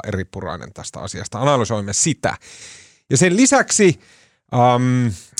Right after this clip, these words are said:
puhutaan ihan häkellyttävästi suuntaan muuttaneesta nato-keskustelusta Suomessa Venäjän pullistellessa Ukrainan ja muiden natoon kuulumattomien rajanaapureiden suuntaan. Se on alkanut aiheuttaa ymmärrettävää paniikkia myös Suomessa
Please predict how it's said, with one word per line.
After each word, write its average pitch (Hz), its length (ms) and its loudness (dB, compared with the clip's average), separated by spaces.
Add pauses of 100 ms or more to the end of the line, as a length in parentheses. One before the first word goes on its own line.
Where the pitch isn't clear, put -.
(180)
puhutaan 143 360 2
ihan 165 240 2
häkellyttävästi 156 760 2
suuntaan 127 480 2
muuttaneesta 110 540 -2
nato-keskustelusta 127 1120 -2
Suomessa 123 680 0 (180)
Venäjän 208 300 4
pullistellessa 170 680 0
Ukrainan 123 580 2
ja 120 120 2
muiden 160 500 4 (100)
natoon 143 540 2
kuulumattomien 113 720 0
rajanaapureiden 107 920 2
suuntaan. 180 800 2 (440)
Se - 140 -8
on 117 80 -2
alkanut 127 480 -2
aiheuttaa 127 480 0
ymmärrettävää 127 560 2 (100)
paniikkia 113 520 -2
myös 104 400 -8 (120)
Suomessa 135 840 -2